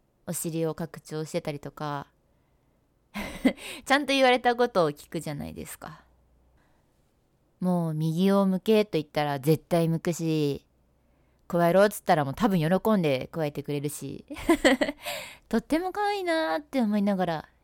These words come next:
演じていました。今回、後輩を教育するという立場で演じさせていただいたんですけど、一つ目の、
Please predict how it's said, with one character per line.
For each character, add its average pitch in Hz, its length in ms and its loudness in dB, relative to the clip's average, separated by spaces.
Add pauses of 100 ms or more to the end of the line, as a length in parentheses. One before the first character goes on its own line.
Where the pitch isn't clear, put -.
(100)
演 165 160 -6
じ 156 120 -14
て 165 120 -8
い 160 100 -6
ま 175 160 -4
し - 80 -10
た。 160 240 -10 (2750)
今 294 240 -2
回、 175 440 -2 (540)
後 170 220 -2
輩 156 260 -2
を 143 240 -6 (720)
教 175 180 0
育 160 200 -4
す 156 160 -8
る 151 180 -2
と 147 140 -6
い 131 140 -6
う 131 80 -16
立 147 280 -12
場 151 200 -10
で 143 220 -12 (120)
演 165 140 -4
じ 160 100 -6
さ 175 140 -6
せ - 80 -12
て - 80 -12
い 156 40 -10
た - 100 -10
だ 180 80 -2
い 180 60 -4
た 202 140 -2
ん 196 60 -2
で 175 80 -2
す - 100 -12
け 160 140 -10
ど、 156 280 -4 (720)
一 - 240 2
つ 269 160 -2
目 269 180 4
の、 175 260 -2